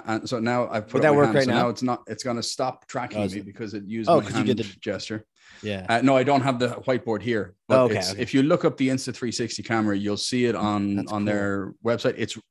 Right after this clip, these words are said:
Speaker 1: it is really cool. And I know a couple of people now that are starting to use this in their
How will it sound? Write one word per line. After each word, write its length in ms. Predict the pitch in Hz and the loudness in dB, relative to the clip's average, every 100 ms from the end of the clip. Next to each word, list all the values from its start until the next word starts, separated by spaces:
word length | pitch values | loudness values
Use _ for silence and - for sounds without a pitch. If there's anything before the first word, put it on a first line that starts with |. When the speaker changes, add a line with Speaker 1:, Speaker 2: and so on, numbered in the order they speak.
| - | -6
Speaker 1:
it 120 | 127 | 0
is 240 | 123 110 - - _ _ _ | 2 2 -4 -18 _ _ _
really 380 | 92 107 113 101 | -6 -4 -4 -4
cool. 260 | 113 101 | -2 -2
And 100 | 95 | 0
I 60 | 104 | 0
know 120 | 117 | 0
a 40 | 113 | 0
couple 200 | 117 110 | -4 -4
of 60 | |
people 220 | 117 104 | -6 -4
now 140 | 107 104 | -4 -4
that 100 | 101 | -4
are 40 | |
starting 320 | 101 113 104 101 | -4 -4 -4 -4
to 100 | 107 | -4
use 220 | 104 98 | -4 -4
this 340 | 110 101 - - | -4 -6 -6 -6
in 200 | 110 107 | -4 -2
their 320 | 104 104 98 | -2 -4 -6